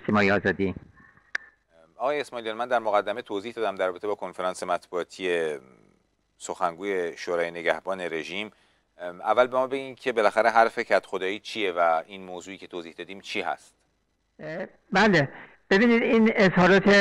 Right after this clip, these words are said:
Speaker 1: کدخدایی رو باعث در ارتباط با حرفایی دید که توی مجلس ارتجاع، همچنین علاوه بر مجلس ارتجاع، توی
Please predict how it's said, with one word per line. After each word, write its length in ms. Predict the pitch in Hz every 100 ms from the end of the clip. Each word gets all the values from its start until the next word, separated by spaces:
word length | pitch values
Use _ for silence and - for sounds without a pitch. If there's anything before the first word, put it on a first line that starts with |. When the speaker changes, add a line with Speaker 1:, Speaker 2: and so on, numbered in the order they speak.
| 202 190 - - 156 147 135 131
Speaker 1:
کدخدایی 640 | 131 - 180 165 151 160
رو 320 | 175 170 160 160 - - -
باعث 160 | 175
در 300 | 180 196 175 165
ارتباط 480 | 160 131 156 170 190
با 420 | - 180 180 190
حرفایی 680 | 165 143 151 139 175 180 170
دید 380 | 175 165 160
که 320 | - 160 147 147 -
توی 200 | 185 180
مجلس 380 | 151 127 135 -
ارتجاع، 800 | 139 131 - 120 107 139 156 165 - _ _ _ _ _ _ _ _ _ - 165
همچنین 640 | 131 147 160 170 175 170 180 _
علاوه 280 | 160 160 151
بر 180 | 127 120
مجلس 300 | 120 110 120
ارتجاع، 580 | 135 107 127 117 123 143
توی 480 | 151 - 170 180 180